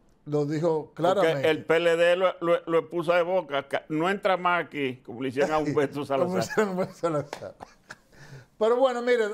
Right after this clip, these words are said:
Speaker 1: don Freddy, la verdad
Speaker 2: Un saludo
Speaker 1: es,
Speaker 2: a doctor Salazar.
Speaker 1: yo estoy, yo considero que el real culpable del fracaso del proceso electoral,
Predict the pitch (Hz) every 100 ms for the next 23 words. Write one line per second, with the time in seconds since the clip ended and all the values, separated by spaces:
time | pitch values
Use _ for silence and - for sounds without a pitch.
0 | - 180 165 175 170 170 170 170 190 220
1 | 180 175 180 175 165 151 127 147 139 127
2 | 120 107 82 - 143 190 220 220 214 226
3 | 226 160 135 202 220 226 196 175 151 135
4 | 110 101 _ _ _ _ _ _ _ _
5 | _ _ _ _ _ _ _ 170 175 175
6 | 180 - _ _ 139 156 165 202 190 190
7 | 120 156 147 127 123 - _ _ _ _
8 | _ _ _ _ - 135 139 175 175 175
9 | - 175 165 131 165 165 120 185 202 208
10 | - 214 214 - 123 135 139 139 135 160
11 | 160 156 147 143 139 175 180